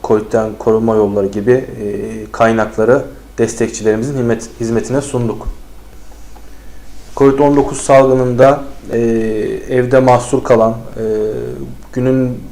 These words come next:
haftanın belli günlerinde, saatlerinde sokağa çıkma, çıkma izni olan çocuklarımız için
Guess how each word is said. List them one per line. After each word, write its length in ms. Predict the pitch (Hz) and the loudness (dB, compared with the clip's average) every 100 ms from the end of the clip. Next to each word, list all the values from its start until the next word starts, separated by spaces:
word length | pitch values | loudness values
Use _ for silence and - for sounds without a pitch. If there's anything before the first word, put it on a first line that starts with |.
| - - - - 117 | -16 -18 -18 -6 -2
haftanın 520 | 113 - 123 127 123 | -2 0 0 2 4
belli 300 | 120 120 120 | 4 4 0
günlerinde, 440 | 120 117 113 113 | 0 0 0 0
saatlerinde 480 | 113 113 110 117 113 | 2 2 2 0 -4
sokağa 380 | 110 110 117 110 | -4 0 2 0
çıkma, 340 | - 120 107 - - - - - | -4 -6 -6 -8 -16 -20 -20 -16
çıkma 300 | - 131 120 | -8 -2 0
izni 160 | 120 | 2
olan 200 | 120 110 | 2 0
çocuklarımız 580 | - 117 117 120 123 113 | 0 -4 0 0 2 -2
için 220 | - 117 | -4 -10